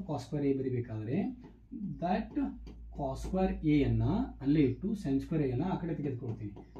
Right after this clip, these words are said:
Therefore, this will be one minus sine square A. This much only. Okay. Now, one plus one will be two. This is cleared. Then sine square A, minus into plus is minus one,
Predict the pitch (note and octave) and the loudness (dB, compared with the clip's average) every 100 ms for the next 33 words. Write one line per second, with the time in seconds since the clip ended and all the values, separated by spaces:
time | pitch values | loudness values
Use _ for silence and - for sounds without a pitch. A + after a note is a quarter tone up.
0 | - D3+ A#2+ D3 C3+ B2 A#2+ A#2 D#3 F#3 | -14 -10 -8 -6 -6 -6 -6 -2 0 0
1 | A#2+ G#2+ G#2 G#2 G#3+ - G2+ F#2+ F#2+ - | 0 -2 -4 -4 -6 -6 -8 -8 -6 -6
2 | F#3+ - - - - - - C3 C3+ A#2+ | -6 -8 -14 -18 -18 -18 -10 -8 -4 -4
3 | F#2+ F2+ - - A2+ A#2 A#3 - - - | -4 -14 -18 -16 -8 -4 -4 -4 -14 -10
4 | - A#2 A2 C#3 C4 C#4 - - - - | -2 0 2 4 2 0 -12 -16 -18 -18
5 | - C#3 C3 C#3+ D#3+ F3+ D#3+ E3 E3+ F3 | -18 -10 2 4 4 4 2 2 4 6
6 | F3+ G3 D4 - - - - B3+ D#3+ G#3 | 8 10 10 8 -4 -18 -2 6 6 6
7 | - - - - C#3+ - A3+ G#3 D3+ B2+ | 0 -10 -16 -2 -2 2 0 2 4 4
8 | A#2 E3 G3+ - - - - A#2 G#2+ D3+ | 6 6 4 0 -14 -20 -12 -6 0 4
9 | C4 - - - - - - - - - | 4 4 -4 -20 -20 -20 -20 -20 -16 -12
10 | - B2 A#2+ A#2+ - C#3+ C#3+ C#3+ D3 D3+ | -4 -2 0 -2 -4 0 4 6 8 8
11 | F#3 B3+ C4+ - - - _ - C3 C3+ | 8 6 2 -2 -16 -16 _ -8 -2 4
12 | C#3 E3 F3 F3 F3 F3+ F3+ F#3 E3+ G3+ | 8 8 6 2 2 2 2 2 4 6
13 | A3 D#3+ A#2 C3 C#3 D#3 | 8 6 4 2 2 2